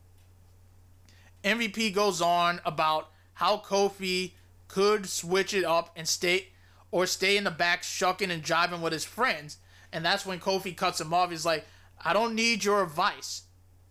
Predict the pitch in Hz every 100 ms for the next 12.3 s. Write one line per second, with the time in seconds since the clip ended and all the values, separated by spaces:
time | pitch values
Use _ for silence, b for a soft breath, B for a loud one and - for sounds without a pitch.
0 | - - 185 175 175 160 196 202 202 -
1 | b b b b - 190 202 170 170 -
2 | 196 175 202 220 190 190 185 165 185 175
3 | 160 170 175 156 165 180 180 165 160 156
4 | 151 156 - b b b b - 180 175
5 | 165 - 196 202 185 165 - 180 185 180
6 | 156 - 233 247 165 151 - - 151 190
7 | 285 294 165 151 127 - - b b b
8 | b b 175 190 165 185 269 247 180 151
9 | 160 247 190 196 196 190 180 143 170 160
10 | 160 - - b b b - 185 220 180
11 | 156 196 202 175 175 180 165 156 151 143
12 | 214 160 -